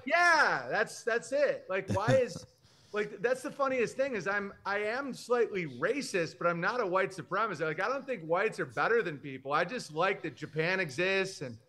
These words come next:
Speaker 1: Yeah.
Speaker 2: Afghanistan exists and, like, that the French like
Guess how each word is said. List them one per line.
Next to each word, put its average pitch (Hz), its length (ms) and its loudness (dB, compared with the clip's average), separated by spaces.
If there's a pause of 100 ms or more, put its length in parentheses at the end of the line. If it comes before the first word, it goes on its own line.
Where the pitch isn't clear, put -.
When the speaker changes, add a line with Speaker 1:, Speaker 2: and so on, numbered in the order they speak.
(320)
Speaker 1:
Yeah. 104 220 4
Speaker 2:
Afghanistan 202 680 2
exists 185 600 0
and, 151 140 -4
like, 147 300 0 (300)
that 160 140 -8
the 165 100 -6
French 208 460 2
like 196 280 4